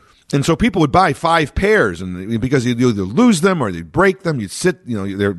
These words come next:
you wouldn't remember where you put them. So people would buy three, four, five pairs, and, you know, women have them in their purse, and men would have them in their coats and in their glove compartments and different places around the house where you might be reading,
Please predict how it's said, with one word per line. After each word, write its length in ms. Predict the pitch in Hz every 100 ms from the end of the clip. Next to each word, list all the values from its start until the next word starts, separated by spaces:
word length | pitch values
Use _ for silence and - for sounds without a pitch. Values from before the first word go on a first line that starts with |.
| -
you 180 | 110
wouldn't 280 | 110 143 113
remember 240 | 117 147 127
where 100 | 104
you 100 | 92
put 260 | - 208
them. 140 | 190 170
So 120 | 117
people 260 | 160 175
would 100 | 117
buy 140 | 101 135
three, 220 | - 165
four, 220 | - 147
five 300 | - 139 113
pairs, 400 | - 175 175 156 - - - - - -
and, 220 | - 131 127
you 80 |
know, 100 | 120
women 240 | 104 135 139
have 160 | 120 120
them 120 | 113
in 60 |
their 100 | 98
purse, 420 | 95 196 196 175 113
and 140 | 101
men 160 | 123 123
would 100 | 104
have 220 | 113 107
them 160 | 98
in 80 | 92
their 160 | 90 76
coats 500 | - 220 156 85 101
and 100 | 95
in 120 | 92
their 100 | 87
glove 540 | 71 52 92 127 190
compartments 600 | 175 156 147 147 120 110
and 160 | 95 90
different 300 | 147 156 117
places 320 | 139 151 117
around 160 | 110 104
the 100 | 98
house 300 | 123 175 -
where 80 | 107
you 140 | 110
might 180 | 104 95
be 80 | 87
reading, 520 | 117 214 190 185